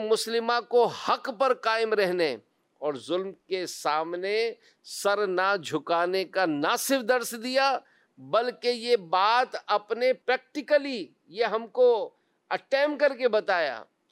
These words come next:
کہ دین اسلام کی، کی بقا کے لیے، اس کو تحفظ کے لیے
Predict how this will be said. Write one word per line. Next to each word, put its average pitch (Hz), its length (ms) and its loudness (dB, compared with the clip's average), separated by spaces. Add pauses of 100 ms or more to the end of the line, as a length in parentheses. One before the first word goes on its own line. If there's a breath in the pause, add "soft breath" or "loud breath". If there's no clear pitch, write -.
(160)
کہ 175 100 -2
دین 214 300 -4 (100)
اسلام 226 640 0 (140)
کی، 247 320 -12 (920)
کی 165 140 -14
بقا 190 520 2
کے 226 160 2
لیے، 170 400 -8
اس 165 140 -12
کو 208 200 0 (280)
تحفظ 202 640 -2
کے 233 140 2
لیے 165 400 -8